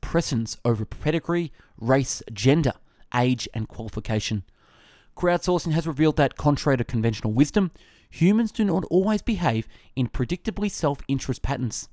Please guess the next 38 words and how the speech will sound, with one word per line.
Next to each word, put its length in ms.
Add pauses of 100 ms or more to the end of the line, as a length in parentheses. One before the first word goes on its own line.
(720)
People 260
are 40
driven 300
to 120
contribute 580 (200)
from 160
a 40
complex 560
web 240
of 100
motivations, 760 (360)
including 520
a 80
desire 320
to 60
create 280
something 260
from 200
which 320
the 100
larger 400
community 460
would 180
benefit, 420 (360)
as 180
well 300
as 140
the 100
sheer 240
joy 360 (400)
of 180
practicing 500
a 20
craft 480
at 180
which 280 (100)
they 180
excel. 540